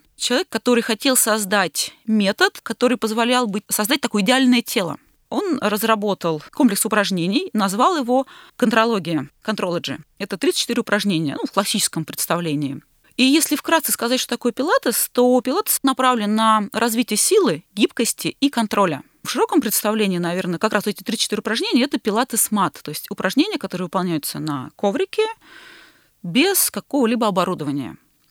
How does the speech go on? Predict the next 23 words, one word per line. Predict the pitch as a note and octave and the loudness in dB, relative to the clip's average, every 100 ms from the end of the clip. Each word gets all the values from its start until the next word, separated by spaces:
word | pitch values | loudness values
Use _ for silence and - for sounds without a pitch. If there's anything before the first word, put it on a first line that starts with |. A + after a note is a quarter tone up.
| _ | _
Вот | - | -12
как | - F3 | -8 -2
раз | F4+ - | -2 -2
упражнение | F3+ A3 B3+ | -2 2 2
с | |
собственным | - G#3 - F#3 | 2 -2 -4 -4
весом. | D#3 C#3+ C3 C3 _ _ _ | -4 -6 -8 -12 _ _ _
Со | - F#3+ | -8 -6
стороны | - G3 B3 G#4+ | 0 4 4 6
может | E4 A#3+ - | 4 4 0
показаться | - - F3 A#3 C#4+ - A#3 G#3+ - - | -6 -2 0 0 0 2 2 0 -6 0
ничего | A3+ D#4 - A3 | 2 2 0 -2
сложного. | A#3+ - F3+ E3 C3+ B2+ _ | -2 0 -2 -2 -6 -8 _
Вроде | F#3+ A3+ G#3 | -6 -2 0
лежит | G#3+ F4 | 0 0
человек | - G3+ F3 | 0 -2 -2
на | F#3+ | -4
коврике, | - D4 C#4 - A3+ | -2 0 0 -2 -4
что-то | G3+ F#3+ F#3+ | -2 -4 -4
там | F#3 F3+ F3+ | -2 0 0
руками, | A3+ - F#3+ | -2 0 -2
ногами | F3 F#3+ F#3+ D#3+ | -2 -2 -2 -2
делает. | D3 A#3+ F4+ B3 F3+ - | -2 -2 0 0 0 -6